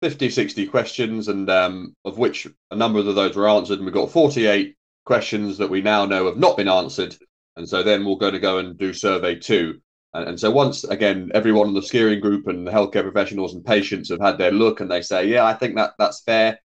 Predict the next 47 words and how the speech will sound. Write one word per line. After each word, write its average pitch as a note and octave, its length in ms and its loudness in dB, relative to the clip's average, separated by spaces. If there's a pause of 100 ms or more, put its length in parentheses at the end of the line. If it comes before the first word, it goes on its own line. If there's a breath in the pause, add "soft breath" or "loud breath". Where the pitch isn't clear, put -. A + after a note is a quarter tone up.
(140)
And G2 100 -2
I G2 40 2
think, A2 380 -4 (300)
and A2+ 100 0
what, C#3 140 2
and B2+ 80 0
what D3 160 4
we C3 120 6
do C3 160 4
is A#2 100 4
you B2+ 100 6
look C#3+ 180 6
back B2+ 300 4
as G#2+ 100 -2
well G#2+ 260 6
and F#2 100 -4
you G2 60 -4
say, G2 200 2
of G2 100 2
all D3+ 220 8
the, C3 320 2 (380)
the A2+ 200 4
two B2+ 240 4
hundred A2+ 320 2
or G#2+ 200 2
thousand G#2+ 600 2 (420)
responses G#2 460 0
to G2+ 80 -4
survey G#2 380 2
one, F2+ 400 2 (260)
the F#2+ 80 -12
patients B2 520 0
and G#2+ 100 -2
the G2+ 60 -2
steering G#2+ 340 2
group F#2 200 -2
look G#2+ 260 2
and G2 100 -4
they F2+ 100 -2
say, F#2 220 0
"Yeah, G2+ 180 4
that, A#2 220 4 (500)
that - 200 4
question, - 400 0
that C#3+ 160 6
initial C#3 340 4
submission, A2 640 -2